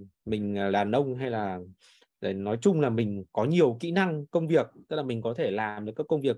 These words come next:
về cơ khí rồi về điện, về sửa chữa. Anh thích mình biết hết tất cả các nghề. Cho nên là trong một ngày học của anh, giả sử là ba tiếng đi thì nó sẽ là giản trải ấy.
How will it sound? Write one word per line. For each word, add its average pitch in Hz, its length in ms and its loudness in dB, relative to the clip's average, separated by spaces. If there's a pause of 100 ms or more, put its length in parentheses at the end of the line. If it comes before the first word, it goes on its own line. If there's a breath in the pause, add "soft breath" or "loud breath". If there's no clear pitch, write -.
về 113 180 0
cơ 151 120 6
khí 139 320 -4
rồi 147 140 -2
về 107 140 -2
điện, 120 320 -2
về 110 100 -6
sửa 101 200 -8
chữa. 147 380 -2
Anh 135 180 -8
thích 226 220 0
mình 131 260 0
biết 175 160 2
hết 208 140 -2
tất 220 120 -6
cả 110 180 -2
các 131 80 -8
nghề. 135 260 0 (500)
Cho 170 100 -4
nên 170 160 0
là 147 60 -2
trong 165 220 -4
một 147 180 -2
ngày 127 180 -4
học 131 240 -4
của 98 120 -4
anh, 135 260 -4 (500)
giả 110 120 -2
sử 101 260 -4 (100)
là 98 120 -2
ba 131 220 0
tiếng 123 280 -4
đi 143 200 -6
thì 117 140 -8
nó 104 220 -4
sẽ 120 220 -4
là 110 360 0
giản 101 260 -6
trải 107 320 -4
ấy. 90 140 -12